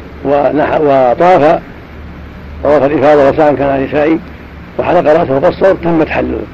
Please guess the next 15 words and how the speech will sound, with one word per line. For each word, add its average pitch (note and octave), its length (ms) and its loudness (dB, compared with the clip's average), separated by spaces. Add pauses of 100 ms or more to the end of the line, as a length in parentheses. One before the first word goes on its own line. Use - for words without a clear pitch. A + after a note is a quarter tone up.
(380)
حلله E3 340 2
كل D3 160 2
شيء C#3 80 -2
حتى E3+ 180 -2
النساء، C3+ 460 0 (1600)
فيباح C#3 360 2
له D3 240 2
أهله D3+ 400 2 (640)
بعد B2+ 180 -2
ذلك D3 380 4 (1080)
ويباح B2 280 0
له C#3 400 2 (500)
الصيد D3+ 300 2 (260)
وكل A3 300 -2
شيء. G#2 140 -8